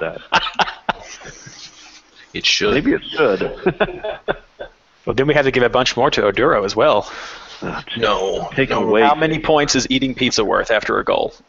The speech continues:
Speaker 2: Hmm.
Speaker 1: Minus five.
Speaker 3: If it's, if it's Papa John's, you have to take points away for that. That is ridiculous.
Speaker 1: Oh,
Speaker 3: I mean, the kid,
Speaker 1: no.
Speaker 3: kid played in Chicago where we have real pizza, and he still doesn't know what good pizza is. So,
Speaker 2: <laughs>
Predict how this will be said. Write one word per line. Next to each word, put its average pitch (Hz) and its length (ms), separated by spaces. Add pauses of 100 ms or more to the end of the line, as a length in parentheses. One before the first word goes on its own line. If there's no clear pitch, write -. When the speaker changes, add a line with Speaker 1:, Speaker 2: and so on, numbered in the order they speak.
(120)
Speaker 2:
Hmm. 101 360
Speaker 1:
Minus 95 340 (140)
five. 92 380 (440)
Speaker 3:
If - 340
it's, 143 240 (300)
if 135 180
it's - 200
Papa 151 380
John's, 117 460
you 101 80
have 110 280
to 107 80
take - 280
points 104 320
away 90 200
for 90 180
that. 87 200
That 110 140
is 107 100
ridiculous. 95 480
Speaker 1:
Oh, 85 60
Speaker 3:
I - 20
mean, 107 100
the 104 60
kid, 139 320
Speaker 1:
no. 87 100 (340)
Speaker 3:
kid 175 220
played 156 280
in 139 80
Chicago 113 520
where 98 140
we 101 140
have 95 180
real 110 180
pizza, 107 420
and 87 140
he 92 60
still 107 280
doesn't 95 260
know 90 100
what 90 100
good 92 140
pizza 82 400
is. - 80
So, 82 320 (460)
Speaker 2:
<laughs> - 340